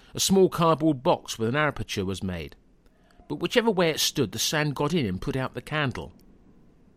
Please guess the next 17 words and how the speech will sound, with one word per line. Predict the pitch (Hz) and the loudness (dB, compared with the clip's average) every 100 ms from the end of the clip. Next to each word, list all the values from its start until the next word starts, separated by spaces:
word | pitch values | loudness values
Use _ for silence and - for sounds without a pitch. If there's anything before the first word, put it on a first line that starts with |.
| _ _ _ _ _ _ _ - _ - | _ _ _ _ _ _ _ -20 _ -14
The | - | -10
following | - 214 196 151 156 | -2 2 4 2 4
week, | 117 - | 0 0
stones | - 151 135 | -2 0 -2
began | 127 120 117 | 0 -2 -2
to | |
fly | - 143 135 | -4 -2 0
about, | 123 139 113 - - - - - - | 0 -2 -4 -4 -12 -18 -20 -20 -8
and | 127 | -2
he | 135 190 | 2 4
was | 120 | 2
repeatedly | 113 - 160 113 123 | 0 -2 -2 -4 -8
hit, | 117 151 - - - - - - - | -6 -6 -6 -10 -20 -20 -20 -18 -6
often | 160 147 139 | -4 0 0
on | 135 | 0
the | |
head. | 123 156 107 | -2 -2 -4